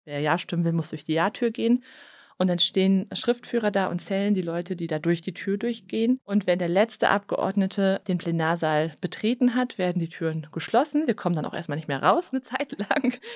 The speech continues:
Also wenn man dann aufs Klo muss, hat man Pech gehabt. <laughs> So, da muss man erstmal drin bleiben.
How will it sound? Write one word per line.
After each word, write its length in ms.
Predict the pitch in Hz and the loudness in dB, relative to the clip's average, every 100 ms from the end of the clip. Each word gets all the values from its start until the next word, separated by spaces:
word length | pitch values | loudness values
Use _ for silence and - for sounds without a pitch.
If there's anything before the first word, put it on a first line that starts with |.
| - - - | -14 -14 -2
Also 220 | 180 - 165 | 0 0 -2
wenn 80 | - | 0
man 160 | 196 | 4
dann 140 | 196 196 | 4 2
aufs 100 | - | 2
Klo 140 | 208 | 6
muss, 200 | 208 175 | 6 4
hat 120 | 196 | -4
man 80 | 165 | -2
Pech 240 | - 269 | 2 2
gehabt. 360 | 269 - 285 - - - 311 247 | 4 2 2 -4 -18 -16 -14 2
<laughs> 120 | 262 | 2
So, 260 | - 294 | 4 2
da 120 | 285 247 | 2 0
muss 180 | 339 | -2
man 100 | 247 | -4
erstmal 260 | 240 214 202 | -4 -4 -4
drin 260 | 202 240 311 | -2 -2 -2
bleiben. 380 | - 302 311 | -2 -2 -4